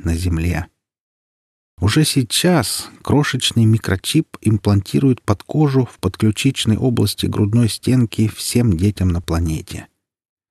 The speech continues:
При этом чип связан с работой их сердца. После этой утвержденной законодательно процедуры избавиться от устройства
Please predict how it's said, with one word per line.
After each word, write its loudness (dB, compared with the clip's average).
При 0
этом 0
чип -2
связан 0
с -4
работой 0
их -2
сердца. -6
После 0
этой 2
утвержденной 2
законодательно -2
процедуры 0
избавиться -2
от -4
устройства -2